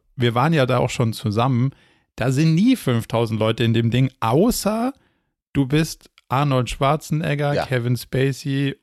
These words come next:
Speaker 1: oder sonst irgendwie
Speaker 2: Da war,
Speaker 1: der
Speaker 2: dann war,
Speaker 1: Headliner,
Speaker 2: da
Speaker 1: der
Speaker 2: war,
Speaker 1: genau
Speaker 2: da, ja.
Speaker 1: dafür da ist.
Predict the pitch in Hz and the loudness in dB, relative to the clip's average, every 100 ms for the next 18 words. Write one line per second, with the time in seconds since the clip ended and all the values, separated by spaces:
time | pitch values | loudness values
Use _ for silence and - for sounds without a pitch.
0 | _ - 143 147 139 151 196 - - 127 | _ -2 2 2 2 2 2 0 -2 0
1 | 120 139 143 131 123 135 180 139 135 127 | 2 2 2 2 2 2 2 2 4 4
2 | 151 147 156 160 160 180 247 180 170 190 | 4 4 4 4 4 4 2 2 0 2
3 | 202 - 196 180 190 95 101 | -2 -2 -2 0 -2 -4 -6